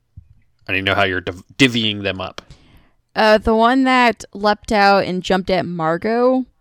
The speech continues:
Speaker 2: I'm gonna hit that one with two, then the other one with three.
Speaker 1: All right. Okay.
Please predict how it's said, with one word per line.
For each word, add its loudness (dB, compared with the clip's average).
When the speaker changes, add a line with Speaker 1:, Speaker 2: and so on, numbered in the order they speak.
Speaker 2:
I'm -6
gonna -2
hit -2
that -4
one 0
with -8
two, -4
then -10
the -2
other -2
one -6
with -8
three. -10
Speaker 1:
All -20
right. -16
Okay. 0